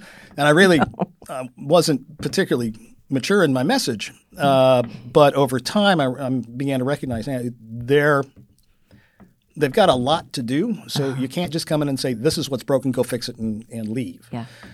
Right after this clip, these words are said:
Speaker 2: I know I can't fix it because that would be an independence problem, but
Speaker 1: Mm-hmm.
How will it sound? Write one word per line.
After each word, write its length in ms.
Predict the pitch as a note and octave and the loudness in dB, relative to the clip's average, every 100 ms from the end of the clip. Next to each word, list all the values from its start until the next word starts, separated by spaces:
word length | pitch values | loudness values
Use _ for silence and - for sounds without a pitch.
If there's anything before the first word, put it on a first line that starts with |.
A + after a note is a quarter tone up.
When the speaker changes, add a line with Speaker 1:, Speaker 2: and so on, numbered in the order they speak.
| - _ - | -20 _ -18
Speaker 2:
I 140 | - | -10
know 160 | C#3+ F3 | -4 -4
I 60 | |
can't 220 | D#3 D#3+ - | -4 -6 -6
fix 300 | F3+ - G#2 | -8 -8 -12
it 100 | - - | -14 -14
because 460 | G#2+ G#2+ F#2 G2 - _ _ - _ - | -12 -10 -10 -12 -16 _ _ -20 _ -14
that 220 | B2 A#2+ | -8 -6
would 120 | A2+ A2+ | -8 -8
be 120 | A2+ | -6
an 80 | B2+ | -4
independence 480 | A#2 C3 D#3+ B2+ | -4 -6 -8 -8
problem, 380 | - G#2+ - G#2+ | -10 -14 -16 -12
but 180 | C#3 C3+ | -4 -2
Speaker 1:
Mm-hmm. 180 | C#3 | -2